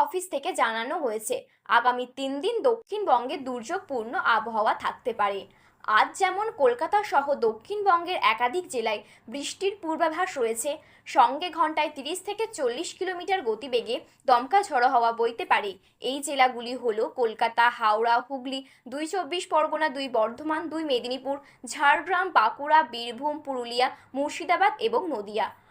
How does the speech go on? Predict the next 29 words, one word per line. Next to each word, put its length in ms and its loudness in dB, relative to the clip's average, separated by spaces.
রবিবার 480 4
বৃষ্টি 420 -4
হলেও 320 2
সোমবার 520 2
থেকে 240 -6
তিলোত্তমার 680 -2
আবহাওয়ার 540 4
উন্নতি 400 -6
হতে 240 -4
পারে। 260 0
তবে 240 4
আগামীকালও 800 2
রাজ্যের 500 2
একাধিক 520 0
জেলায় 320 -2
ঝড়ো 400 2
হাওয়ার 300 4
সঙ্গে 400 -6
বৃষ্টিপাতের 680 -6
সম্ভাবনা 640 -4
রয়েছে। 360 -6
সেই 300 -2
জেলাগুলি 520 2
হল 240 -6
দুই 200 -10
চব্বিশ 460 -4
পরগনা, 460 0
দুই 180 -8
মেদিনীপুর, 540 -2